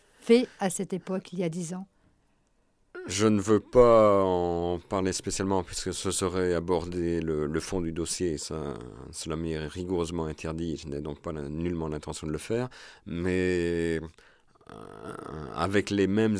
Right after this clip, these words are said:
Speaker 2: éléments dans le dossier, dans le même contexte, euh, je crois pouvoir répondre que oui.
Speaker 1: Pareil. Ça veut dire que, euh,
Speaker 2: Non, je ne veux pas aborder le, le, le
Speaker 1: Bon,
Speaker 2: dossier,
Speaker 1: d'accord.
Speaker 2: donc, euh, je, je n'entrerai
Speaker 1: Mhm.
Speaker 2: pas davantage dans les détails.
Speaker 1: Donc, quand vous étiez juge de, de cette affaire,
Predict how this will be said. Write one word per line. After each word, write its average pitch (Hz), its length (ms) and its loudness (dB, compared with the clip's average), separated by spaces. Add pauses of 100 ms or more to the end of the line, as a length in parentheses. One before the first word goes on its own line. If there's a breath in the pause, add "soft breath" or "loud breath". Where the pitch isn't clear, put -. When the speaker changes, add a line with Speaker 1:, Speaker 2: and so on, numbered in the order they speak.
Speaker 2:
éléments 95 500 2
dans 85 140 -2
le 82 80 -2
dossier, 90 420 0
dans 80 140 -2
le 80 80 -2
même 92 240 2
contexte, 95 920 -4
euh, 73 420 -6
je 82 120 -12
crois 80 220 -6
pouvoir 80 500 -4
répondre 82 360 -8
que 117 80 -6
oui. 107 240 -6 (480)
Speaker 1:
Pareil. 185 420 0 (460)
Ça 202 100 -2
veut 196 60 4
dire 233 120 4
que, 226 80 2
euh, 165 140 -4 (160)
Speaker 2:
Non, 110 260 4
je 104 140 2
ne 98 80 0
veux 98 140 0
pas 127 180 2
aborder 101 320 2
le, 95 180 -4
le, 82 280 -4
le 87 120 0
Speaker 1:
Bon, - 120 0
Speaker 2:
dossier, 160 240 2
Speaker 1:
d'accord. 92 140 2
Speaker 2:
donc, 90 140 -6
euh, 85 160 0
je, 85 160 -6 (600)
je 87 100 -8
n'entrerai 85 320 0
Speaker 1:
Mhm. 85 80 -2
Speaker 2:
pas 87 220 0
davantage 82 400 -4
dans 80 80 -6
les 78 100 -4
détails. 80 320 -4
Speaker 1:
Donc, 233 160 6
quand 247 140 4
vous 269 120 6
étiez 214 240 2
juge 196 280 2
de, 143 420 -4
de 143 180 -6
cette - 240 -8
affaire, 269 380 0